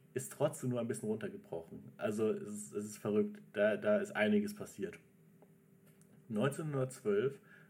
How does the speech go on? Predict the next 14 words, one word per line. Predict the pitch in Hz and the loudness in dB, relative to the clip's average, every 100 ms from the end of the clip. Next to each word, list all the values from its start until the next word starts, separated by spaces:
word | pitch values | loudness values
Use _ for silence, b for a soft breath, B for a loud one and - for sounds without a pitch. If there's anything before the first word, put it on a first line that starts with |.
| B | B
wurde | 104 107 131 139 | -8 4 4 6
nämlich | 113 107 107 - - | 4 2 0 -4 -2
der | 104 - | -2 0
erste | 104 131 - | 0 0 -2
Knochen | 107 - 117 104 | -6 -6 -4 -4
vom | 101 101 | -4 -6
Spinosaurus | - 104 98 101 110 98 113 - - | -8 -10 -6 -2 -2 -2 -4 -8 -10
von | 104 104 | -8 -4
Ernst | 101 127 160 - | -2 -2 -4 -10
Freiherr | - 117 127 110 | -4 0 0 -2
Stromer | - 110 117 110 | -8 -6 -4 -4
von | 104 104 | -4 -4
Reichenbach | 101 104 - 85 87 | -2 -4 -4 -10 -12
gefunden. | - - 95 95 131 | -12 -8 -6 -6 -8